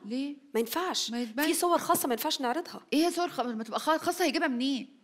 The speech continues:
Speaker 2: مش خاصة بتاعت البنت.
Speaker 1: يجيبها منين الخاصة
Speaker 2: حتى لو
Speaker 1: دي؟
Speaker 2: اتبعتت لك يا ريهام.
Speaker 1: بسألك، يجيبها الخاصة منين؟ أنا أجيب صورك الخاصة إزاي؟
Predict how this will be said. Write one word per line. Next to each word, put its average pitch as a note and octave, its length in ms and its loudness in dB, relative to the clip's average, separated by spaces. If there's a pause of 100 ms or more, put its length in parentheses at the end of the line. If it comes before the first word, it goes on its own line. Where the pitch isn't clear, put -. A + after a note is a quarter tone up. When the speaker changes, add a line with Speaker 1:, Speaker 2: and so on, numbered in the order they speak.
(260)
Speaker 2:
مش - 160 -4
خاصة - 260 4
بتاعت D#4+ 220 4
البنت. D4 360 4
Speaker 1:
يجيبها F4+ 340 4
منين D4 340 4
الخاصة C#4 340 2
Speaker 2:
حتى E4+ 140 4
لو C#4 120 6
Speaker 1:
دي؟ A#3+ 60 6
Speaker 2:
اتبعتت G#3+ 360 2
لك C#4+ 140 -4
يا G#3 40 -2
ريهام. B3 240 2
Speaker 1:
بسألك، D4 600 4
يجيبها C#4+ 260 4
الخاصة D4 420 0
منين؟ A#3+ 280 -2
أنا D4 100 8
أجيب D4 160 2
صورك D#4+ 300 -2
الخاصة C#4 320 -4
إزاي؟ G3+ 560 -2